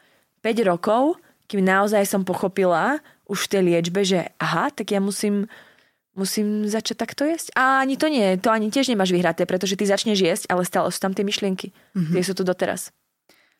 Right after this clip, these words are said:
Speaker 2: Doteraz.
Speaker 1: Doteraz.
Speaker 2: Takže telo sa lieči viac menej veľmi rýchlo, z toho, čo mi hovoríš, tak oveľa rýchlejšie ako tá duša, tá
Speaker 1: Hmm.
Speaker 2: hlava, tých päť rokov, dajme tomu, u teba to bolo. Čo ťa udržiavalo, keď si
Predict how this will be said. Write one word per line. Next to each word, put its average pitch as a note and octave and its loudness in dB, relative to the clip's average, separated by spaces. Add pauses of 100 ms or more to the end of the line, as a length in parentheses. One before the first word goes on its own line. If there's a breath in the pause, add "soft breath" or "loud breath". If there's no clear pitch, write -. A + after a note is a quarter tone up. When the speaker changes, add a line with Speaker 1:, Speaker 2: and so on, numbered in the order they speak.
(160 soft breath)
Speaker 2:
Doteraz. - -2
Speaker 1:
Doteraz. F3+ -4 (580)
Speaker 2:
Takže G3 0 (400)
telo A#3 2
sa B3 0
lieči F#3+ 2
viac F3 2
menej F#3+ 4
veľmi F#3 2
rýchlo, E3 -2
z - -12
toho, F#3 -2
čo G3+ -2
mi G3 2
hovoríš, F#3 0
tak F3+ -2
oveľa F3 2
rýchlejšie F#3 -2
ako F3 0
tá F3+ 0
duša, E3 -2
tá F#3 0
Speaker 1:
Hmm. F3 2
Speaker 2:
hlava, D#3+ 2 (640 loud breath)
tých - -8
päť F3 2
rokov, E3 0 (400 loud breath)
dajme D#3+ 0
tomu, D#3+ 0
u E3 -2
teba D#3+ 0
to D#3+ -8
bolo. E3 -2 (380 loud breath)
Čo - 0
ťa B3+ 2
udržiavalo, F3 0 (580)
keď - -10
si F3 -2